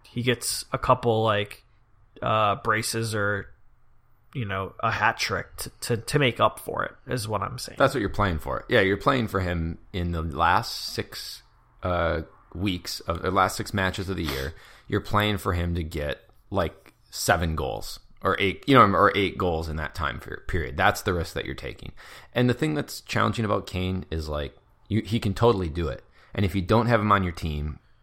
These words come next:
Speaker 2: you're gonna be screwed. Um, but he's so expensive.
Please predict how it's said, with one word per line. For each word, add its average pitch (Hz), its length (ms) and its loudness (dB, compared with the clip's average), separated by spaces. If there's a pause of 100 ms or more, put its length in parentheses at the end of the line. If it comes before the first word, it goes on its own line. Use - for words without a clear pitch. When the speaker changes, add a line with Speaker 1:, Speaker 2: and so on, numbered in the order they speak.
(220)
Speaker 2:
you're 92 120 -2
gonna 87 140 0
be 73 100 -6
screwed. 69 480 -8 (640)
Um, 82 460 0 (100)
but 131 280 8
he's 101 140 0
so 117 120 2
expensive. 107 600 -4